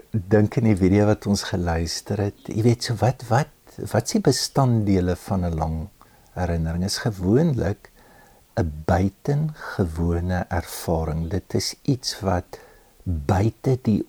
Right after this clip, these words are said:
ordinêre met jou gebeur. Dis amper nou soos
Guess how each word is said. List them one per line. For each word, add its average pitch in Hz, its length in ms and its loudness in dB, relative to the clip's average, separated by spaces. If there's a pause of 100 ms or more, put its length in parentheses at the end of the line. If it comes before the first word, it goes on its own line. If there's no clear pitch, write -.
ordinêre 85 1160 0 (580)
met 95 220 2
jou 90 200 4
gebeur. 90 420 2
Dis 113 240 2
amper 131 280 2
nou 113 240 4
soos 101 440 2